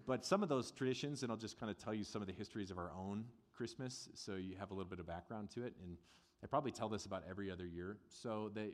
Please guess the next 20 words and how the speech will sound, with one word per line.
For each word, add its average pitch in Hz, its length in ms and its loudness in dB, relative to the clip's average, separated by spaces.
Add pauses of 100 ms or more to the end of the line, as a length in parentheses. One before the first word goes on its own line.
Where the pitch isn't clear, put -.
where 123 180 4
we 151 100 4
get 131 120 2
our 110 100 6
own 113 120 4
idea 110 300 2
of 101 100 -2
Christmas, 127 320 -4
someone 101 260 -2
just 95 200 -4
asked, - 340 0 (140)
actually, 92 580 -2
uh, 82 200 -2 (120)
asked, - 360 -8 (280)
asked - 380 -4 (100)
about 90 220 0
it, 87 140 -4 (520)
uh, 90 220 0 (320)
today. 123 240 2
So 101 300 0